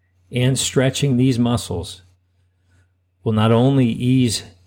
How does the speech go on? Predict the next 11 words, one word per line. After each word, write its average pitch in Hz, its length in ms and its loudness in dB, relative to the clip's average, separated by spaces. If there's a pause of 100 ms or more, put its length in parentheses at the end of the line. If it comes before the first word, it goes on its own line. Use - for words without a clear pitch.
(120)
the 107 120 -2
neck 117 260 -2
pain, 101 360 -4 (500)
but 107 160 0
will 110 180 -2
also 120 600 0
improve 123 540 -2
your 104 100 -4
posture 127 640 -2
over 110 260 -2
time, 127 500 -4